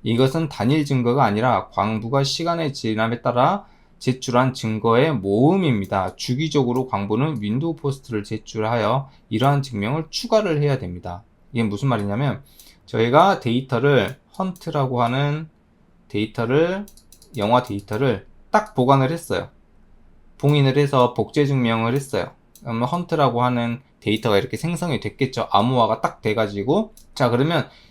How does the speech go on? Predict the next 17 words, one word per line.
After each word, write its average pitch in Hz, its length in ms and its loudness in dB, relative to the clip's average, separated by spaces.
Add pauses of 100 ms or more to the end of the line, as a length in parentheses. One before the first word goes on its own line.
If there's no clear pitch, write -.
(140)
이게 143 240 2
우리가 160 320 4
잘 143 260 4
있어요 139 600 2
라고 127 560 2 (340)
포스트를 202 520 0
해줘야 117 260 0
됩니다. - 300 -8
포스트. 139 480 -4 (1300)
매일 131 560 8
이십사 156 800 0
시간에 123 420 -2
한 135 180 0
번씩 104 520 0 (320)
우리 139 380 2
데이터 127 540 0
이만큼 135 760 -2